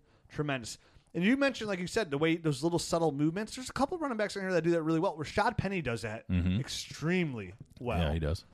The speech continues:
Speaker 1: There's, th-, those little subtle movements to kind of avoid the big hit.
Speaker 2: Yep.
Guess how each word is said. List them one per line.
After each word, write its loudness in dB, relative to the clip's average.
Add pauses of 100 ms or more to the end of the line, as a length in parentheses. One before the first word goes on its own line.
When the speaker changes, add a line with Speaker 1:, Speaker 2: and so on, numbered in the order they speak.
Speaker 1:
There's, -2
th-, -2
those 6
little 6
subtle 2
movements 4
to -10 (100)
kind -4
of -2
avoid 0
the -4
big -4
hit. -2
Speaker 2:
Yep. 4